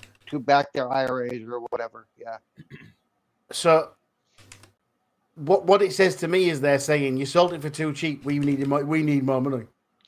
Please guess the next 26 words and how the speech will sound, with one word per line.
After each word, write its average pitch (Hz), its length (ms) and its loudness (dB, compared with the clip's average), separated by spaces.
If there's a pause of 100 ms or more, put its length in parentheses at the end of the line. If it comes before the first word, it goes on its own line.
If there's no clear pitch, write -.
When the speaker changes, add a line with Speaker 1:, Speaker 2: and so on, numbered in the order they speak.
(640)
Speaker 2:
It 190 160 2
does, 247 300 2
it 196 180 0
does 254 220 4
scream 185 340 2
politics. 139 500 -2
It 147 80 -14
really 156 260 0
does. 139 260 2
But 131 260 -4
Speaker 1:
Well, 170 100 6
that's 190 260 6
what, 180 180 -2
Speaker 2:
uh, - 60 -20
Speaker 1:
that's 170 200 0
what 165 160 -6
the 147 120 -8
investment 143 480 -4
group 127 220 -6
was 123 140 -8
saying 127 300 -2
before. 175 440 2
But 139 220 -6
the - 80 -18
thing 190 240 0
is, 175 180 0